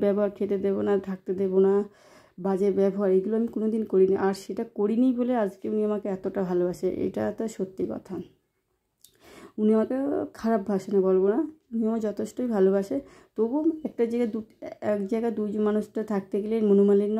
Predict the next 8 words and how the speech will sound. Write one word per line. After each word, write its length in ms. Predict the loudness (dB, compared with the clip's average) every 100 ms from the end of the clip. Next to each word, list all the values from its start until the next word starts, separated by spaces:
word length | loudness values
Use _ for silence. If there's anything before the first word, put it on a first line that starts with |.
| -2
হয়, 140 | -4 -4
সেটা 180 | -6 -2 0
মানিয়ে 240 | 2 2 2
নিয়ে 140 | 0 0
চলতে 240 | -2 -2 -4 -4
হয়। 120 | -6 _ -20 -20 -20 -20 _ _ _ -20 -20 -20 -20 _ _ _ _ -8
শাশুড়ি 340 | -6 -2 2 2
মাকে 320 | 2 0